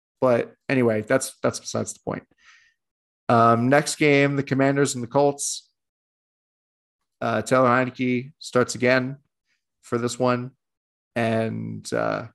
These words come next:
as far as injuries, Logan Thomas is questionable. Uh, De'Ami Brown is, uh, questionable as well.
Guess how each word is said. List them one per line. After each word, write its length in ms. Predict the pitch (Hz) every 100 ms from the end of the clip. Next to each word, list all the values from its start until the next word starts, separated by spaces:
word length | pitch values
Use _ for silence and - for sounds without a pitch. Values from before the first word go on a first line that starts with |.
| _ _ _ - _ _ _ -
as 80 |
far 220 | - 165 170
as 100 | 147
injuries, 540 | 147 151 156 156 143
Logan 260 | 131 135 131
Thomas 380 | 135 131 131
is 80 | 139
questionable. 920 | - 127 127 127 123 123 123 123 123 _ _ _
Uh, 180 | 113 110
De'Ami 380 | 107 120 120 120
Brown 560 | 113 117 120 123 123 135 _ _ _ _ _ _ _ -
is, 540 | 58 57 113 110 -
uh, 200 | 120 120
questionable 840 | 110 - 120 - 117 113 117 113 -
as 160 | 113 98
well. 520 | 127 139 143 143 -